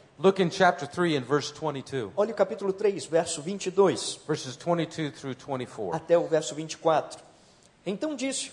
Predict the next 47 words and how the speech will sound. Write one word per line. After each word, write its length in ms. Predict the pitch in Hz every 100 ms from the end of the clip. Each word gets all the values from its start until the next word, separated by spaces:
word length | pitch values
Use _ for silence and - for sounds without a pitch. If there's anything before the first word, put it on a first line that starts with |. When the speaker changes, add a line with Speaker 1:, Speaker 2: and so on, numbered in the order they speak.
| -
Speaker 2:
o 60 |
Senhor 320 | 151 180 160 123
Deus: 400 | 117 113 - -
"Agora 440 | 151 160 180 208
o 120 | 220 180
homem 240 | 127 120
se 120 | -
tornou 320 | 151 151 151 156
como 240 | 165 156
um 100 | 175
de 120 | 175
nós, 400 | 156 104 - - - _
conhecendo 420 | - 175 165 208 190
o 40 |
bem 260 | 151 240 269 202
e 80 |
o 40 | 202
mal. 420 | 131 113 - - - _ -
Não 140 | 262
se 140 | 302 214
deve, 280 | 196 185
pois, 300 | 139 180 175
permitir 540 | - 175 170 160 214 202
que 140 | 196
ele 140 | 190 185
tome 380 | - 185 208 208
também 360 | 202 151 175
do 100 | 175
fruto 400 | - 226 269 -
da 140 | 214 156
árvore 380 | 160 175 190
da 120 | 196 190
vida 300 | 127 143 -
e 60 | 180
o 40 |
coma 440 | 190 180 185 196 220 -
e 80 | 202
viva 320 | 170 262 196
para 220 | - 127
sempre." 380 | - 127 104 - - _ _ _ -
Por 100 | 233
isso 200 | 277 262
o 20 |
Senhor 300 | 269 247 240
Deus 380 | 160 135 117 -
o 60 | 170
ma-, 180 | 180